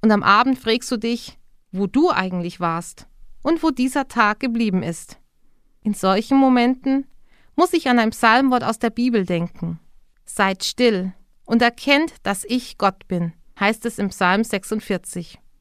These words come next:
Dieser Satz ist kein Vorwurf. Er ist eine Einladung. Gott lädt mich ein, mal kurz eine Pause zu machen, innezuhalten, durchzuatmen und mir klarzumachen,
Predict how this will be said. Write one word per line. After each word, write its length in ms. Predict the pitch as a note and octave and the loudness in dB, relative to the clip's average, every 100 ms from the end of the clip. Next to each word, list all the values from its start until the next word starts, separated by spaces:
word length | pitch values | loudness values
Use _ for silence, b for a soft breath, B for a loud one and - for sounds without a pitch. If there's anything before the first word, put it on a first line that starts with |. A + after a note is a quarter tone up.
| _ _ _ - - | _ _ _ -16 -4
Dieser 200 | C#4 C#4 | 0 0
Satz 380 | C4 C4+ D4+ - | 2 0 0 -6
ist 220 | - - | -10 -8
kein 260 | - C#4 E4+ | -2 -2 -2
Vorwurf. 680 | D#4+ D4 G3 E3+ E3+ - - - _ _ - - | 0 0 0 -4 -6 -16 -20 -20 _ _ -20 -4
Er 160 | A3+ | -2
ist 160 | G3+ - | -2 -2
eine 220 | F#3 F3+ | 0 2
Einladung. 640 | G#3+ C4 G#3 F3 E3+ E3+ F3 - - - - | 4 4 4 2 0 -4 -6 -14 -20 -20 -6
Gott 300 | - C#4+ - | 2 2 2
lädt 220 | B3+ A3 A3 | -2 -2 0
mich 220 | G#3 - | -2 0
ein, 380 | F#3+ G#3 C4 B3+ - | 0 2 0 -2 -2
mal 140 | F4+ F4+ | 0 2
kurz 340 | - A3+ - | 2 2 2
eine 180 | - C4 | 0 0
Pause 400 | B3+ D4 F4 G#3+ | 2 2 2 -2
zu 160 | - | -4
machen, 400 | F#3 E3 - F3+ F3 _ _ _ - _ - | -2 -2 -4 -6 -6 _ _ _ -20 _ -2
innezuhalten, 920 | C4 C#4+ B3 - F3 F3+ F3+ F#3 F#3 - _ _ _ _ _ _ | 4 4 4 -2 -6 -4 -4 -6 -8 -8 _ _ _ _ _ _
durchzuatmen 840 | B3 D#4+ F4+ - A#3+ B3 B3+ C4 B3+ | 2 2 2 0 2 2 2 0 0
und 120 | G3+ | 0
mir 140 | G3 F#3 | -2 -2
klarzumachen, 920 | G#3 G3 A#3 - G#3+ G3+ G#3+ G#3 | 2 2 2 0 0 0 0 -4